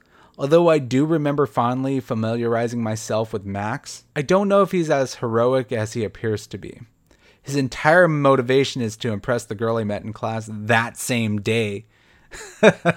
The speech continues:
Her yabos <laughs> are all that he thinks about, and even when he's alone, he's in his room humping his pillow or whatever,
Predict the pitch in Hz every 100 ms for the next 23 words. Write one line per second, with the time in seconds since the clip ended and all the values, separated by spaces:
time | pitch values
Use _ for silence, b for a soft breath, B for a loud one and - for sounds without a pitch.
0 | - 277 - _ _ _ _ _ B 160
1 | 185 185 170 B b b - 180 147 127
2 | 147 151 120 110 120 127 554 508 339 -
3 | 175 - 196 185 - 160 135 120 160 127
4 | 160 131 127 - 127 117 107 101 98 95
5 | - 120 107 107 107 156 151 151 147 139
6 | 127 120 117 110 104 107 104 101 110 123
7 | 117 113 113 113 101 120 113 110 107 -
8 | 117 107 104 101 104 101 104